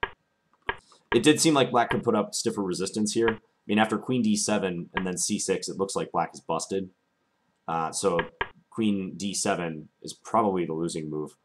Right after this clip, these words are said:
Rook C seven defending laterally, that also makes sense.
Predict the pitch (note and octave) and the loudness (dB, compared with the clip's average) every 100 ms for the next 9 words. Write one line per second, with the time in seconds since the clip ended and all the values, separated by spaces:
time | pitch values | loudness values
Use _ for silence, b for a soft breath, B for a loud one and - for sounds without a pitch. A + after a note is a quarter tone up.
0 | _ - A#2+ A#2+ - B2+ - B2+ A#2+ G2 | _ 0 0 2 -2 0 2 2 2 0
1 | - G2 F2+ F2 G#2+ B2 B2 B2+ B2 G2 | -2 -4 -2 0 4 4 2 0 -4 -2
2 | G2+ G2+ - F2 D#2+ - F2 F2 - | 2 2 0 -6 -6 -6 -6 -6 -8